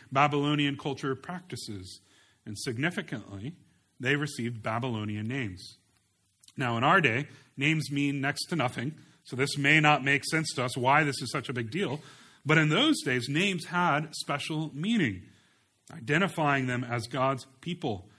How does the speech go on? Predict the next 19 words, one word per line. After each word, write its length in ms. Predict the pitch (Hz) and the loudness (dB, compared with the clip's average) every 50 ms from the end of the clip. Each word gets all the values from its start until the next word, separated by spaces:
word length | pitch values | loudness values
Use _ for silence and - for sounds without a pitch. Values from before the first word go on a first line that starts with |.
| _ _ _ _ _ - | _ _ _ _ _ -12
And 100 | 120 107 | -8 -8
the 60 | 113 | -6
change 320 | 107 - 156 147 151 147 | -4 0 2 2 2 2
of 140 | 135 135 131 | 0 -2 0
name 220 | 147 165 202 196 165 | 2 2 2 2 2
was 180 | 143 139 117 | 2 0 0
meant 320 | 143 143 175 202 175 139 - | 0 0 0 0 -2 -2 -4
to 160 | 170 156 143 | -2 2 2
identify 520 | 143 147 127 160 156 156 147 - 156 143 | 2 2 2 0 0 0 0 2 2 2
them 200 | 139 151 147 143 | 2 2 0 2
no 120 | 143 151 165 | 2 2 2
longer 300 | 165 170 165 160 156 151 | 4 4 4 4 4 2
with 240 | 143 143 147 - - - - - | 2 0 -2 -4 -18 -20 -18 -8
their 300 | - 123 151 190 233 240 | 0 2 4 6 6 4
God, 320 | 170 131 123 107 131 151 | 2 0 0 0 0 0
but 120 | 127 147 131 | -2 -4 -6
the 80 | 135 | -6
gods 440 | 127 117 143 147 147 139 139 131 113 | -4 0 2 2 2 2 0 -2 -2
of 220 | 123 113 113 113 | -2 -4 -4 -4